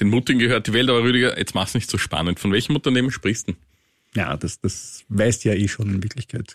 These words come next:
Speaker 2: gibst du, ja. <laughs> Aber ein kleiner Hinweis, äh, es ist ein auf Internetzahlungen spezialisierter Dienstleister.
Speaker 1: Ah.
Speaker 2: Und er hat jetzt aber laut F A Z die Sorgen um Schwächen in der Außendarstellungen und Zweifeln an Geschäften in Asien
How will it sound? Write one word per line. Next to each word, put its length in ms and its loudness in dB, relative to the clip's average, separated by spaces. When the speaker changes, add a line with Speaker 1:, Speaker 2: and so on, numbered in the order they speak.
Speaker 2:
gibst 240 -4
du, 100 -4
ja. 300 -4
<laughs> 760 -14
Aber 160 4
ein 180 4
kleiner 340 4
Hinweis, 800 2
äh, 320 4
es 480 -2
ist 400 -2
ein 180 4
auf 220 0
Internetzahlungen 1080 2
spezialisierter 800 0
Dienstleister. 840 0
Speaker 1:
Ah. 300 0
Speaker 2:
Und 260 2
er 220 0
hat 180 0
jetzt 220 0
aber 240 2
laut 240 0
F 160 -2
A 80 0
Z 400 -2
die 80 4
Sorgen 500 4
um 140 4
Schwächen 500 2
in 80 4
der 160 0
Außendarstellungen 1080 2
und 180 0
Zweifeln 540 2
an 140 2
Geschäften 580 0
in 120 2
Asien 520 2